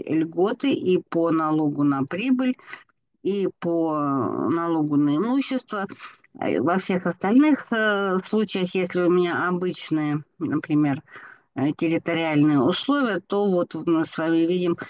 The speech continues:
что мне программа рассчитала. И, э,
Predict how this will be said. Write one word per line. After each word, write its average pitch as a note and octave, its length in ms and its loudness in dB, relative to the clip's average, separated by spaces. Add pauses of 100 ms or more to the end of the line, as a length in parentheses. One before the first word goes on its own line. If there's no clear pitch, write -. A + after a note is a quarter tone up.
(100)
что - 280 -4
мне E3 180 2
программа D#3 580 -2
рассчитала. A#3 640 -2 (2250)
И, G#3 420 2
э, C#3 520 -2